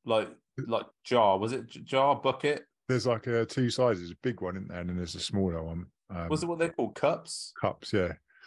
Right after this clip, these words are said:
Speaker 1: Yeah. So, so I had a mate up north who, who,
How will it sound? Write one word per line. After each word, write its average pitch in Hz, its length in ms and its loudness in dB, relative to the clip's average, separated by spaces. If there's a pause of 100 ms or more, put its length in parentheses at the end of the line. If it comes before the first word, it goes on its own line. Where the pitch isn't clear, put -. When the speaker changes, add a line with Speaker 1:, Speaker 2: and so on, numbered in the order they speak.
Speaker 1:
Yeah. 110 240 4 (200)
So, 143 220 2
so 170 180 2
I 185 80 6
had 160 100 2
a - 20 -2
mate 104 400 2 (300)
up 127 160 0
north 107 480 2 (220)
who, 117 220 2
who, 123 260 -2